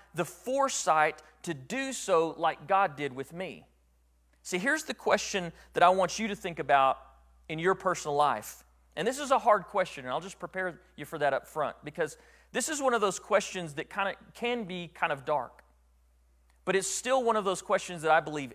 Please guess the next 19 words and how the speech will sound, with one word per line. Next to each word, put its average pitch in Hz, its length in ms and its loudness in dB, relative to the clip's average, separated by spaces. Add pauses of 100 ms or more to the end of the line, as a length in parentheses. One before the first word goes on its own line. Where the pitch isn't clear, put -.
every 214 320 0
single 196 320 -8
person 170 460 -8 (100)
asks 156 500 -6
of 127 140 -8
themselves, 113 760 -8 (560)
and 147 120 -6
you 143 40 -6
need 160 260 -8
to 180 100 -2
have 160 220 -2
an 139 180 -8
answer 131 360 -10
ready. 113 280 -8 (680)
Is 160 320 -4
your 247 240 -2
life 180 800 2 (420)
a 139 80 0
waste? 139 680 -6